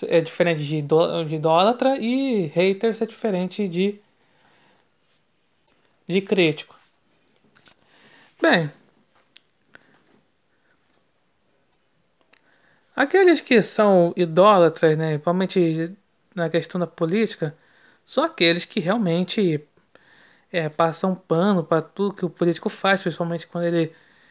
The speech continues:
aí tá envolvido mais com corrupção, essas coisas, com coisa errada, aí mesmo assim tá lá, tá lá militando por esse político,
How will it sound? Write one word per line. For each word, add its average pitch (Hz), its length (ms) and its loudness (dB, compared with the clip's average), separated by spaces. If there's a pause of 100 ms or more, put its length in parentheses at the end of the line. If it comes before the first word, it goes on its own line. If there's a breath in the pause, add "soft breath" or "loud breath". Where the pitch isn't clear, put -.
(300 soft breath)
aí 160 160 -4
tá 170 340 2
envolvido 151 520 -2
mais 147 160 -8
com 151 140 -12
corrupção, 180 800 -2
essas 160 160 -6
coisas, 196 240 -6
com 165 100 -12
coisa 165 260 -2
errada, 202 540 0
aí 208 340 -4
mesmo 190 360 -6
assim 196 640 -4 (540 soft breath)
tá 190 140 -4
lá, 175 420 2
tá 160 200 -6
lá 156 140 -6
militando 180 720 -2
por 165 160 -6
esse 156 140 -2
político, 196 840 -2